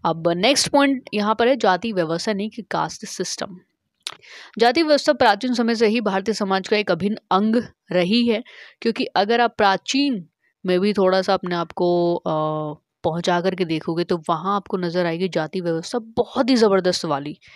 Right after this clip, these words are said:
क्योंकि आज तो बहुत ज़्यादा अनटचेबिलिटी शायद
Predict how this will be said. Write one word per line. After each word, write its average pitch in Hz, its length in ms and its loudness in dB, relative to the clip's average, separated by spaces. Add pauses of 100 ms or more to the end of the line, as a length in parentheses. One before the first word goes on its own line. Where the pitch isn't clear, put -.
(340)
क्योंकि 233 280 -4 (120)
आज 226 320 6
तो - 80 4
बहुत 202 440 4
ज़्यादा 220 300 2
अनटचेबिलिटी 202 920 0
शायद 185 460 0